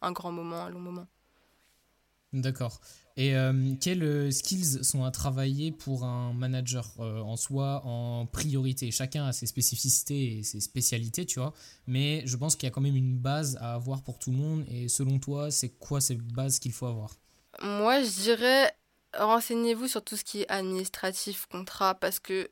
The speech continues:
Speaker 1: c'est la base de tout. Et surtout la sacem,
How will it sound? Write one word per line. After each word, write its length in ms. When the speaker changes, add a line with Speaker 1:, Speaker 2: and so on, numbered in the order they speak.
Speaker 1:
c'est 260
la 160
base 380
de 140
tout. 280
Et 160
surtout 600
la 180
sacem, 580